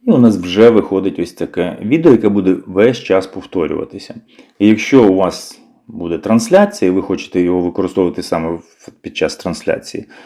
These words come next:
то вже можна запускати, і воно все буде працювати, весь час буде крутитися оцей десятисекундний кліп.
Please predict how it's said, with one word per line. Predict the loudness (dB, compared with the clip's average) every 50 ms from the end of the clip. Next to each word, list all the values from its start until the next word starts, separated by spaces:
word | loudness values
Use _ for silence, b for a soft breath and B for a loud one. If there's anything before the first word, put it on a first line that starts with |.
| B B B _
то | 0 0
вже | 4 4 4 4
можна | 6 4 4 4 2
запускати, | 2 0 -4 -6 -8 -10 -4 -2 0 0 0 0 -2
і | -2 -2 -2 -2
воно | -2 -2 -2 -4
все | -6 -4 -2 -2
буде | -2 0 0 -2 -2
працювати, | -4 -6 -10 -10 -6 0 2 2 2 2 0
весь | 0 0 0 -2
час | -2 -2 0 0 0 0
буде | -2 -4 -4 -6
крутитися | -6 -6 -12 -12 -12 -12 -12 -10 -12 -10 -12 -14 -14 -14 _ _ _ _ _ _ _ _ _ _ _ _ _ _ _ _ -16 -16
оцей | -10 -2 2 2 2 2
десятисекундний | 2 -2 -4 -4 -4 -6 -6 -6 -8 -8 -8 -6 -4 -4 -4 -4 -6 -8 -8
кліп. | -10 -12 -14 -14 -14 _